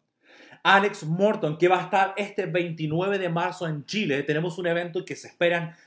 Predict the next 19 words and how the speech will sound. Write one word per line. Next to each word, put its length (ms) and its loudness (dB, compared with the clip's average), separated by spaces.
más 320 6
de 100 2
mil 180 -2
doscientas 420 -4
personas 560 -2
y 80 4
las 140 4
personas 420 -2
más 240 -4
exitosas 640 -4
de 120 2
I 100 0
M 180 2
L 140 2
Chile 220 -4
van 180 2
a 40 0
estar 200 -2
presentes. 420 -4